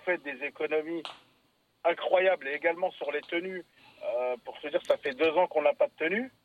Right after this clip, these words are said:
Donc en fait, ils sont dans l'économie totale parce qu'on va passer en D S P. Donc ils vont dire, «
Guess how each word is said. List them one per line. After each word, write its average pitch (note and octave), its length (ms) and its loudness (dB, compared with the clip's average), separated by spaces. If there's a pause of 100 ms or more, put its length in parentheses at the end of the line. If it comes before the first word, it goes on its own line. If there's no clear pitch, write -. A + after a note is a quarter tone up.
(600)
Donc D3 200 2
en D#3+ 80 4
fait, G#3 260 0
ils D#3+ 80 -12
sont E3 160 0
dans C#3+ 140 2
l'économie D#3 520 -2
totale E3+ 380 2
parce - 160 -6
qu'on C#3+ 120 -12
va C3+ 120 2
passer C3 240 -4
en C3 140 -2
D B2+ 80 -8
S C3 160 -6
P. D#3 160 -4
Donc B2+ 200 -8
ils A#2+ 60 -14
vont B2+ 120 -6
dire, « - 140 -4